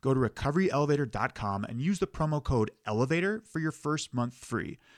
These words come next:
Again, use the promo code elevator when signing up for your first month free.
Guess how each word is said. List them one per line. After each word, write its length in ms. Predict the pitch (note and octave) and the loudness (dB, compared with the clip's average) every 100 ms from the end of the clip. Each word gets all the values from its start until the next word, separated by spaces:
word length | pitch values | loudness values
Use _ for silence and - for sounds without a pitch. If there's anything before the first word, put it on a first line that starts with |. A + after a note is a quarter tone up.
| _ - | _ -4
Again, 300 | C3 F3 F3+ | 0 0 0
use 340 | D#3 F#3 A3 | 2 4 4
the 80 | F3+ | 4
promo 300 | - D#3+ D3+ | 2 2 2
code 200 | - B2 - | 2 0 2
elevator 400 | D3+ D3+ D3+ B2+ | 0 2 2 0
when 140 | G#2 | 0
signing 400 | - D3+ D#3+ B2 | 0 0 2 2
up 180 | B2+ - | 0 -2
for 100 | B2 | -4
your 140 | G#2 | -4
first 460 | - - A2 A2 - | -4 -2 -2 -2 -8
month 440 | G2+ F#2+ F#2+ - | -8 -6 -6 -8
free. 460 | - - F2+ - | -10 -8 -8 -10